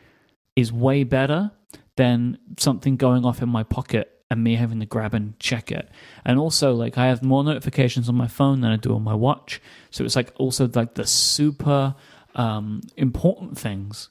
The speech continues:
come to my watch, like, the things that I should be seeing. Um, and that really works for me. And it, and it does help me focus. And also, it's like, if I don't have my watch on or, like, the battery has died, which happened a couple of times or whatever,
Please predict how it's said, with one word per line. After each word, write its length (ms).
come 300
to 180
my 160
watch, 340
like, 120
the 80
things 260
that 120
I 60
should 300
be 100
seeing. 480
Um, 220
and 140
that 180
really 220
works 340
for 80
me. 300
And 140
it, 100
and 120
it 120
does 180
help 260
me 200
focus. 560
And 120
also, 320
it's 120
like, 160
if 160
I 160
don't 240
have 120
my 140
watch 380
on 260
or, 100
like, 120
the 60
battery 400
has 120
died, 280
which 80
happened 300
a 40
couple 260
of 60
times 380
or 80
whatever, 420